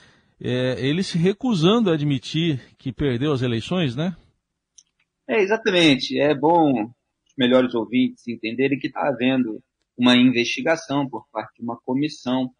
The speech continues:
Speaker 2: nos Estados Unidos sobre aquele ataque ao Capitólio, chamado também de invasão, de insurreição, que aconteceu em seis de janeiro de dois mil e vinte e um, logo depois do resultado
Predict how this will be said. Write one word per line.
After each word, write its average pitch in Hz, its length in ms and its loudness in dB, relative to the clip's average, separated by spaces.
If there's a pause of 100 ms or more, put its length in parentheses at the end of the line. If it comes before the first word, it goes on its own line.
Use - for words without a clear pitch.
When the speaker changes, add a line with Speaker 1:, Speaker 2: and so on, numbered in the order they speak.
(380)
Speaker 2:
nos 113 140 -6
Estados 117 480 0
Unidos 131 500 0
sobre 127 300 -2
aquele 127 260 -2
ataque 110 840 0
ao 110 160 -2
Capitólio, 107 760 -2 (300)
chamado 107 420 -4
também 107 440 -4
de 104 220 -8
invasão, 123 680 0
de 110 340 -8
insurreição, 123 920 -2
que 117 80 -8
aconteceu 120 540 -6
em 127 60 0
seis 131 380 0
de 120 60 -8
janeiro 120 380 -2
de - 60 -16
dois 123 200 -2
mil 117 140 -4
e 110 40 -18
vinte 135 260 -4
e 165 60 -2
um, 151 200 -2
logo 139 280 2
depois 135 560 0 (760)
do 170 100 6
resultado 147 1120 2